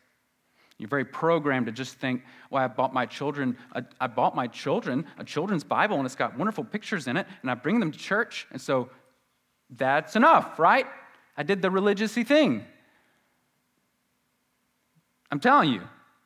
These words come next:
it's, it's, it's just in us to think that. You know, we say, "Yes, ma'am, no, ma'am, please, thank you." And,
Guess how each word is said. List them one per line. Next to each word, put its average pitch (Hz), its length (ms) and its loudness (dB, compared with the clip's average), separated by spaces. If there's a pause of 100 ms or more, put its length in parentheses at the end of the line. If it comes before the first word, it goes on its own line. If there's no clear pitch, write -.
(340)
it's, - 200 -20
it's, 127 260 -12
it's 123 180 -10
just - 180 -16 (160)
in 196 200 0
us - 400 -14 (600)
to 131 60 -12
think 165 260 -10
that. 101 240 -12 (200)
You 131 60 -8
know, 131 80 -6
we 139 120 -6
say, 147 120 -8
"Yes, 127 260 -8
ma'am, 131 200 -6
no, 117 120 -6
ma'am, 123 280 -8
please, 127 340 -14
thank 123 340 -14
you." 127 220 -12
And, 98 120 -16